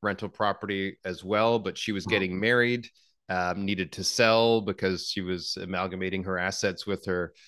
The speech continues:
Speaker 1: uh, soon-to-be husband and starting a new life. So she just wanted to sell this place, and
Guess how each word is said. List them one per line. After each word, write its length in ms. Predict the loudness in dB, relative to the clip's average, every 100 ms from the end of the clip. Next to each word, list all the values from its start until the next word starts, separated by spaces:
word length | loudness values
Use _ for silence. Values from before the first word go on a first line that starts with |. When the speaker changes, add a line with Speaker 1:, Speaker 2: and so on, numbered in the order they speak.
| -20 -6
Speaker 1:
uh, 180 | -2 -2
soon-to-be 460 | -2 -2 0 -2 2
husband 580 | 2 2 6 8 8
and 120 | 4 2
starting 340 | 4 4 4
a 20 |
new 160 | 2 2
life. 400 | 4 4 4 0
So 240 | 0 0
she 180 | -2 -4
just 180 | -4 -4
wanted 180 | -6 -4
to 60 |
sell 260 | -4 0 0
this 160 | -2 -6
place, 400 | -2 0 0 -4
and 280 | -4 -8